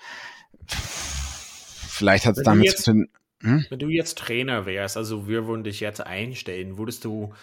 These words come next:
Speaker 2: äh, und du kennst schon, ich meine,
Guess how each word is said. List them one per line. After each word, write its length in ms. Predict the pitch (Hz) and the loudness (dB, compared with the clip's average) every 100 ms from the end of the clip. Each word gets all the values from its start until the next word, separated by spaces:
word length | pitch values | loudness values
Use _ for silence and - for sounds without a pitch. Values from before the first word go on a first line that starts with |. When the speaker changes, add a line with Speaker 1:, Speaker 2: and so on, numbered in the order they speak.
| - - - _ _ - | -20 -20 -20 _ _ -10
Speaker 2:
äh, 140 | 113 | -8
und 180 | 123 113 | -6 -6
du 80 | 107 | -6
kennst 280 | 127 123 | -6 -4
schon, 360 | - - 113 110 | -2 -2 -2 -4
ich 160 | 98 107 | -6 -4
meine, 440 | 104 101 95 87 | -4 -4 -6 -12